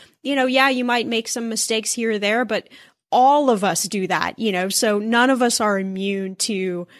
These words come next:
having that happen. So, Taylor, this has been awesome to talk about some of the taboos with investing.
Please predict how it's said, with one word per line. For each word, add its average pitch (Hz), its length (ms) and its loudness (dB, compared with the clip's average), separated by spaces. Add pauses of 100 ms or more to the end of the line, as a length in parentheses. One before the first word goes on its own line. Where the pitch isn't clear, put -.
(160)
having 214 440 0
that 180 220 2
happen. 180 460 -2
So, 226 300 2 (380)
Taylor, 294 340 4
this 285 160 0
has 285 100 -2
been 262 140 -4
awesome 233 420 2
to - 100 -8
talk 214 240 -2
about 214 220 -2
some 226 160 -4
of 214 60 -6
the 208 100 -2
taboos 202 560 -2
with 208 100 -12
investing. 202 560 -4